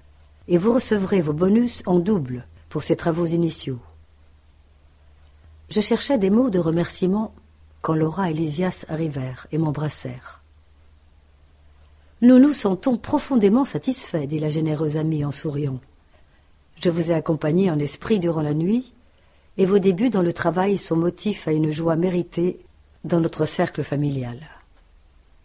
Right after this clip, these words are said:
Je me suis arrangée pour apporter la nouvelle au ministre Clarencio,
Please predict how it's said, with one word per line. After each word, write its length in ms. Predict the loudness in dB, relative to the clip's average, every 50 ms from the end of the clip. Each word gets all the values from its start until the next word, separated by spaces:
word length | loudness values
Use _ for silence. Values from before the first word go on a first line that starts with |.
| _ _ _ _ _ _ -10
Je 140 | -4 -2 0
me 120 | 2 2
suis 300 | 0 0 -2 -2 0 0
arrangée 400 | 0 0 0 -2 0 2 2 0
pour 160 | 0 0 -4
apporter 440 | -4 -4 -4 -4 -6 -4 0 0 0
la 100 | 2 2
nouvelle 360 | 0 0 0 2 2 2 2
au 60 | 2
ministre 640 | 2 2 2 2 0 0 -2 -6 -12 -10 -10 -10 -10 -8
Clarencio, 760 | -6 -6 -4 -4 -2 -4 -4 -4 -4 -2 -2 -2 -2 -2